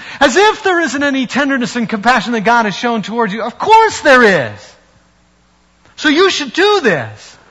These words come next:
And if that weren't enough, look at what Christ did for you.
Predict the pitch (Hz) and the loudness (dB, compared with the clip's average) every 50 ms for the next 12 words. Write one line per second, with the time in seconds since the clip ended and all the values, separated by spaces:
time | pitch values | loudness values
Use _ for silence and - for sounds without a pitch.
0 | _ _ _ _ _ - 254 269 214 277 339 359 359 359 370 349 320 294 285 285 | _ _ _ _ _ -2 -2 0 4 4 4 4 4 2 2 2 2 2 2 4
1 | 330 339 294 233 208 190 - - - - - - _ _ _ _ _ _ _ _ | 4 4 6 4 4 2 -2 -12 -20 -20 -20 -20 _ _ _ _ _ _ _ _
2 | _ _ _ _ _ _ _ _ _ _ _ _ _ _ _ _ 170 233 285 294 | _ _ _ _ _ _ _ _ _ _ _ _ _ _ _ _ -2 -2 -2 -2
3 | - 339 330 254 240 226 185 - - 185 180 170 170 151 - _ - 160 151 135 | -2 -6 -6 -4 -6 -6 -6 -6 -8 -6 -6 -6 -8 -10 -14 _ -10 -8 -8 -8
4 | 120 117 _ _ _ _ _ _ _ _ _ _ - - 147 135 131 127 120 107 | -10 -12 _ _ _ _ _ _ _ _ _ _ -14 -12 -10 -10 -8 -10 -12 -14